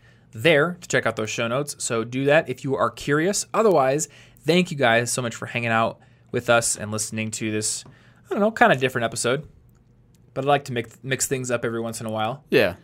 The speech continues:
Speaker 1: Did a big ol' Leonardo da Vinci biography episode,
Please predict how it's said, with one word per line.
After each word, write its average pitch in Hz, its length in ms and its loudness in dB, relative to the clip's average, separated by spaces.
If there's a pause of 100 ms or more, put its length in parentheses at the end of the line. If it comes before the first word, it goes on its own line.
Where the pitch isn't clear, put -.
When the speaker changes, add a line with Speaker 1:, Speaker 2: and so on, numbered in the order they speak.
(140)
Speaker 1:
Did 156 140 -2
a 127 40 2
big 151 200 4
ol' 139 440 6 (360)
Leonardo 156 540 6
da 147 60 0
Vinci 160 280 0
biography 143 520 2
episode, 143 640 0